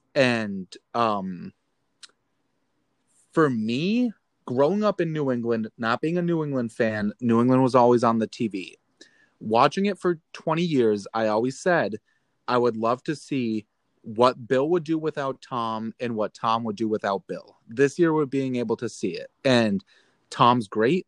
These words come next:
He's the greatest quarterback of all time. Bill's great. He's the greatest coach of all time. But what I will say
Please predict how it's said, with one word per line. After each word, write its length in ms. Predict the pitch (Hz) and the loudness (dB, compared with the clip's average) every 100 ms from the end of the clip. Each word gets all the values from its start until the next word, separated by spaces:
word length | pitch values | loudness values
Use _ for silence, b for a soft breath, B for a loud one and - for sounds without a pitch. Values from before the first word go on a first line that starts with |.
| _ | _
He's 220 | 120 113 | -4 -2
the 80 | 113 | -4
greatest 400 | 107 107 117 - | 2 2 2 -2
quarterback 400 | 127 110 107 - | 0 2 0 0
of 100 | 98 | -4
all 120 | 98 | -4
time. 400 | - 113 151 180 _ _ _ _ 101 | -2 -4 -2 -6 _ _ _ _ -2
Bill's 300 | 110 104 104 | 0 2 0
great. 380 | - 113 170 - | 2 4 4 0
He's 240 | - 127 | -4 -4
the 80 | 110 | -2
greatest 320 | - 110 101 | 2 2 2
coach 260 | - 160 156 | -2 0 0
of 120 | 107 | -2
all 140 | 90 87 | -4 -8
time. 340 | - 71 69 _ _ _ _ - 95 _ | -12 -12 -18 _ _ _ _ -14 -14 _
But 440 | 196 127 _ - - _ _ _ _ | 2 2 _ -20 -20 _ _ _ _
what 180 | 107 120 | 0 0
I 120 | 113 | 0
will 280 | 101 113 139 | -2 -2 -2
say 540 | - - 226 143 120 | -4 -2 0 0 -2